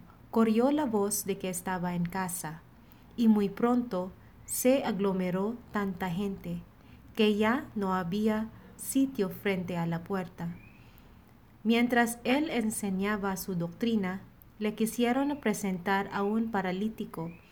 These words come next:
que iban cargando entre cuatro, pero como no podían acercarse a Jesús por la cantidad de gente, quitaron parte del techo encima de donde estaba Jesús,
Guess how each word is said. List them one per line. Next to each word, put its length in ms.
que 120
iban 360
cargando 760
entre 420
cuatro, 560
pero 480
como 300
no 180
podían 420
acercarse 800
a 80
Jesús 560
por 220
la 120
cantidad 480
de 140
gente, 540
quitaron 520
parte 480
del 180
techo 540
encima 600
de 140
donde 340
estaba 520
Jesús, 600